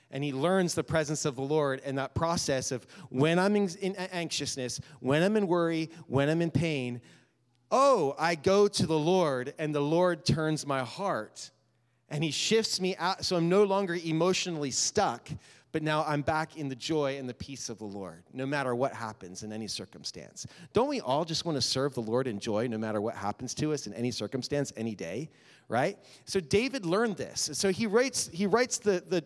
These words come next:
the David's greatest hits, Psalms twenty-two. He writes this psalm. He begins saying, "My God, my God, why have you forsaken me?" But by the end of the psalm, he's saying, "But you've taught me how to trust when I was nursing on my mother.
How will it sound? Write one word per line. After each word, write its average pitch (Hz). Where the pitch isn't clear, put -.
the 165
David's 180
greatest 185
hits, 131
Psalms 175
twenty-two. 135
He 180
writes 214
this 214
psalm. 185
He 190
begins 190
saying, 185
"My 190
God, 233
my 196
God, 214
why 254
have 247
you 220
forsaken 214
me?" 156
But 170
by 226
the 220
end 269
of 285
the 233
psalm, 220
he's 190
saying, 180
"But 180
you've 156
taught 160
me 151
how 139
to 127
trust -
when 131
I 123
was 117
nursing 127
on 117
my 95
mother. 92